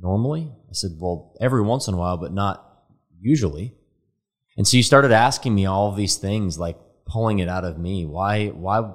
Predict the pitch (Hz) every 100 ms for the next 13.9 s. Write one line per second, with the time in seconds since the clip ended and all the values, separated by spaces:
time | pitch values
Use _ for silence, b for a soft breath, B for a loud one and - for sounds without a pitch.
0 | - 101 95 101 98 90 - 85 85 78
1 | - 90 85 78 95 92 98 101 - 92
2 | 95 82 78 73 82 85 - 92 98 85
3 | 76 76 82 78 - - 82 82 85 -
4 | 80 87 82 78 85 110 165 160 120 147
5 | 120 80 71 71 73 101 120 107 101 117
6 | 85 76 69 71 - _ _ _ _ _
7 | - 104 120 127 131 131 101 - 127 113
8 | 87 85 87 - 104 - 98 95 90 90
9 | 98 - 98 90 78 76 85 78 73 -
10 | _ _ _ _ _ 90 90 - 92 85
11 | 76 - _ - 139 - - 165 165 143
12 | - 123 87 82 87 85 80 80 - 80
13 | 76 - 98 110 104 - - 71